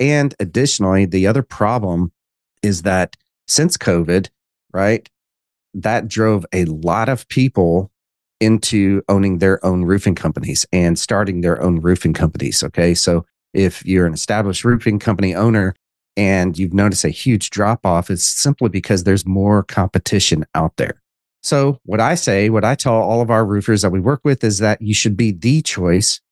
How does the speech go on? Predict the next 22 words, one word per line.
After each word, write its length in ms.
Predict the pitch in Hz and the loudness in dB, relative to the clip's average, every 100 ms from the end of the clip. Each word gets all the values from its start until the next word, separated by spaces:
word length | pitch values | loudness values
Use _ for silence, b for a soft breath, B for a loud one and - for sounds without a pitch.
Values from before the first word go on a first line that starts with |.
| _ _ _ - | _ _ _ -2
versus 320 | 101 104 92 - | 0 0 -2 -2
a 180 | 110 120 | 0 0
choice 540 | - 95 85 82 - - | 0 -2 0 0 -2 -2
in 100 | 95 | 0
your 80 | 87 | 2
market, 500 | 95 110 - - - - _ - | 2 0 -2 -10 -12 -20 _ -10
okay? 340 | - 90 104 - _ - | -2 0 0 -2 _ -6
So 140 | - | -2
we 140 | 92 107 | 0 0
wanna 320 | 123 127 107 - - | 2 2 -2 -6 -6
make 240 | 101 101 | -2 0
sure 360 | - 160 151 123 | 0 0 0 0
that 260 | 107 95 | 0 -2
when 220 | 92 95 87 | 0 -2 0
everybody 800 | 107 123 139 117 104 101 98 90 _ _ _ - | -2 0 0 2 2 2 -2 -6 _ _ _ -6
is 220 | 87 85 | -4 -2
looking 340 | 131 196 135 | -2 0 0
for 260 | 110 104 95 | 0 0 0
you, 300 | 87 92 127 - _ _ _ _ | 2 2 0 -2 _ _ _ _
that 140 | 131 | -2
you're 240 | 143 151 131 - 101 - | 0 0 -2 -8 -10 -2
the 360 | 147 185 190 | 0 2 0